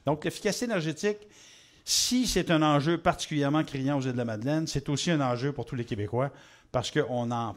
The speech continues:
prend de l'énergie, on en prend de l'électricité. Ensuite de ça, dans la transition énergétique, il va y avoir une transition énergétique dans les transports. Parler d'autopartage, de covoiturage.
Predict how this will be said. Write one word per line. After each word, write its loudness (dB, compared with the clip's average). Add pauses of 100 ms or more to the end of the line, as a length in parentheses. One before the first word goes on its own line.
prend 2 (100)
de -12
l'énergie, -10
on -4
en 0 (160)
prend 0
de -8
l'électricité. -10 (2500)
Ensuite -2
de 4
ça, 2
dans -2
la 2
transition -2
énergétique, -2
il -14
va -2
y 4
avoir 4
une 0
transition 0
énergétique -4
dans -2
les 0
transports. -2 (340)
Parler 0
d'autopartage, 0
de -2
covoiturage. 0